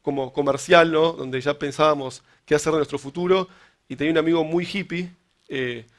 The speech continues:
y yo era como el tipo raro de los dos grupos, ¿no? Era para, para los amigos más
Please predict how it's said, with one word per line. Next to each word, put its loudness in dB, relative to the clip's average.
y -8
yo 4
era 8
como -2
el -2
tipo -2
raro 6
de 4
los 4
dos 2
grupos, -6
¿no? -4
Era 2
para, -2
para -2
los -6
amigos 2
más 2